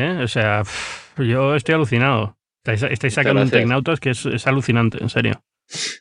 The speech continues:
Speaker 2: Muchas gracias. Eh, ahí, ahí estamos, estamos intentándolo. La verdad es que es, eh, es, es duro. Hay, eh, hay mucha competencia y muy buena, eso os quiero decir, eh,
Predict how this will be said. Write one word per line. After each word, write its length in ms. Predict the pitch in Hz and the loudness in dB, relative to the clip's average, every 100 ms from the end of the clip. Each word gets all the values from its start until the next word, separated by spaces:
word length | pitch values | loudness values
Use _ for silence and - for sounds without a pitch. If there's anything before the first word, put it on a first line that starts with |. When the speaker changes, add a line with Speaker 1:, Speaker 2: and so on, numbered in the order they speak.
| _ - | _ -4
Speaker 2:
Muchas 280 | 117 117 | -2 2
gracias. 500 | 110 117 107 95 - 107 | 4 4 2 0 -2 0
Eh, 440 | 107 107 107 110 | 2 2 2 2
ahí, 320 | 110 131 143 | 0 0 -2
ahí 380 | 120 107 107 123 | -2 -2 -2 -2
estamos, 360 | 120 95 92 92 | -2 -4 -6 -12
estamos 260 | - 104 101 | -10 -6 -2
intentándolo. 500 | 101 98 101 95 90 | -2 0 0 0 0
La 80 | |
verdad 140 | 98 110 | 2 2
es 80 | - | 2
que 100 | 139 | -2
es, 180 | - | 0
eh, 480 | 127 120 117 117 113 | 0 2 2 2 0
es, 300 | 110 104 - | -2 -6 -10
es 160 | 117 104 | -6 -2
duro. 240 | 110 113 | 0 0
Hay, 280 | 95 98 104 104 | 0 0 0 0
eh, 360 | 101 104 104 101 _ _ _ - | 0 0 -2 -4 _ _ _ -4
hay 120 | 113 | 0
mucha 600 | 127 123 123 117 117 113 | 0 0 2 2 2 0
competencia 840 | 123 113 120 131 123 160 180 165 123 | -2 -2 0 -2 -2 -4 -2 -2 0
y 160 | 117 | 0
muy 160 | 117 123 | 0 0
buena, 280 | 117 156 101 | 0 0 0
eso 140 | 110 | -2
os 100 | 101 | -6
quiero 140 | - 101 | -2 -2
decir, 180 | 156 113 | 0 0
eh, 440 | 98 101 101 104 | 2 2 0 -4